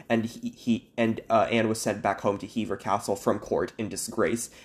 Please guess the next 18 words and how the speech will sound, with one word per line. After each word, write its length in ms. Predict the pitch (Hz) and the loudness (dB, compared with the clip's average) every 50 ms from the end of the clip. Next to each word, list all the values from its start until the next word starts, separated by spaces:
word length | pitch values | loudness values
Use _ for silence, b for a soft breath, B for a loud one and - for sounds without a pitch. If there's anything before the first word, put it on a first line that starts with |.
| B B B | B B B
And 340 | - 117 110 113 110 - - | 0 2 2 2 0 -4 -4
she, 400 | - - - 117 107 101 78 - - | -4 -2 0 0 0 -2 -4 -6 0
uh, 180 | - 104 107 127 | 2 2 2 2
w-, 280 | - 113 101 - - - - | 2 -2 -4 -6 -6 -12 -6
uh, 100 | - 117 - - - _ _ _ | -4 -6 -6 -6 -12 _ _ _
supposedly 500 | - - - - 123 113 98 104 98 104 | -16 -8 0 4 4 4 4 4 0 -2
was 120 | 98 98 | -2 -2
very 360 | 98 92 107 104 104 95 73 80 | -2 0 2 2 2 2 2 0
angry 300 | 107 101 101 104 101 92 | -2 -2 -2 -2 -2 -2
with 140 | 95 98 | -2 -2
the 60 | 104 98 | -4 -2
cardinal 420 | - 110 95 98 - 95 90 95 | 0 2 2 2 2 2 0 0
for 160 | - - 95 | 0 0 2
this. 360 | 87 92 92 120 - - - b b b b b b b - | 4 4 2 2 2 -2 -8 b b b b b b b 2
Uh, 260 | 113 113 110 110 104 - - _ _ _ _ _ _ _ _ _ _ _ _ _ _ _ - - | 6 6 6 6 4 2 -4 _ _ _ _ _ _ _ _ _ _ _ _ _ _ _ 0 2
and 300 | 135 135 131 131 - - _ _ _ _ _ _ _ _ _ - | 4 4 4 2 -2 -8 _ _ _ _ _ _ _ _ _ -4
a 60 | 165 | -4
few 260 | 165 - 196 214 - | -2 -2 -2 -2 -4